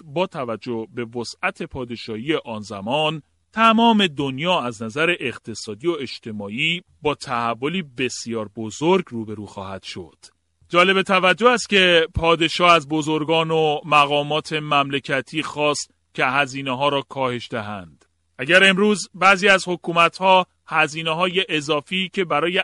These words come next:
انواع مراسم و خوشگذرانی‌های دولتی صرف می‌کنند را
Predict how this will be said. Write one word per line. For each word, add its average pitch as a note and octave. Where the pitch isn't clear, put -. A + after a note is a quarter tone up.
انواع D3
مراسم C#3+
و C#3+
خوشگذرانی‌های C3+
دولتی C3+
صرف A#2+
می‌کنند C3
را A#2+